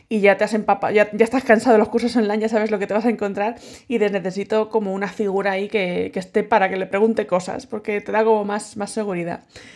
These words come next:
Una mentora o un mentor de negocios, en líneas generales, te va a guiar en definir tu oferta para que sea más viable. Pues tema precios, tema cómo paquetizarlo, em, todo esto.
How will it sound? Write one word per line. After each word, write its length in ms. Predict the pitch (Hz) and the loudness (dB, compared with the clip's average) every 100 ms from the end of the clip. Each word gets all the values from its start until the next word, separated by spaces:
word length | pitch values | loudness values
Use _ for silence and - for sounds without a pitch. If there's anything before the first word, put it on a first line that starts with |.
| - - - - | -20 -20 -20 -2
Una 220 | 240 254 | 2 4
mentora 640 | 262 240 254 254 247 240 | 2 2 2 2 2 2
o 40 | 214 | 2
un 80 | 220 | 2
mentor 520 | 220 - 226 233 - _ _ _ _ _ - | 0 0 -2 -2 -14 _ _ _ _ _ -4
de 160 | 233 | 2
negocios, 520 | 214 214 226 262 254 - | 4 4 4 0 -2 -2
en 100 | 214 | 0
líneas 240 | 240 247 | 0 0
generales, 420 | 226 190 175 170 | -2 -2 -2 -2
te 80 | 196 | 0
va 80 | 233 | 0
a 40 | |
guiar 360 | 233 240 277 - - | 2 0 -2 -6 -8
en 300 | 156 - _ - - - | -8 -10 _ -20 -20 -2
definir 360 | 220 247 320 - | 0 2 0 2
tu 80 | |
oferta 500 | 277 277 302 302 311 | 0 4 0 2 0
para 160 | 262 202 | 2 2
que 80 | 190 | 0
sea 100 | 233 | -2
más 160 | 208 | 0
viable. 400 | 175 131 - 160 | 0 -2 -2 -8
Pues 240 | 160 175 - | -10 -14 -6
tema 260 | 208 240 | -2 -2
precios, 420 | 202 185 196 185 185 | -4 -6 -4 -6 -4
tema 440 | 196 208 208 208 | -6 -2 -4 -4
cómo 180 | 208 214 | -4 -2
paquetizarlo, 1040 | 233 226 226 208 190 185 190 190 185 190 - - - - | -2 -2 -4 -2 -2 -2 0 2 2 0 -6 -20 -20 -4
em, 680 | 190 185 180 180 180 175 175 | 0 2 0 0 -2 -6 -2
todo 200 | 196 160 | 0 0
esto. 380 | 165 - - | -4 -12 -12